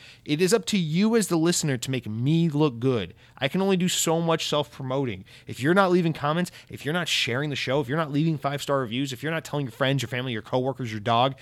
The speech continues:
about Xbox On, that's you failing me. And I don't appreciate that.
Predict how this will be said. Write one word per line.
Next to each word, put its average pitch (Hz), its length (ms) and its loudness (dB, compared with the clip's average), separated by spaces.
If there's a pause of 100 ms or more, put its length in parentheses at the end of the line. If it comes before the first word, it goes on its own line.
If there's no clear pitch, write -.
(160)
about 123 240 -2
Xbox 123 520 0
On, 170 320 2 (480)
that's - 200 0
you 139 280 2
failing 143 360 2
me. 113 280 -8 (540)
And 113 80 -4
I 139 60 2
don't 151 140 2
appreciate 104 480 -8
that. - 200 -20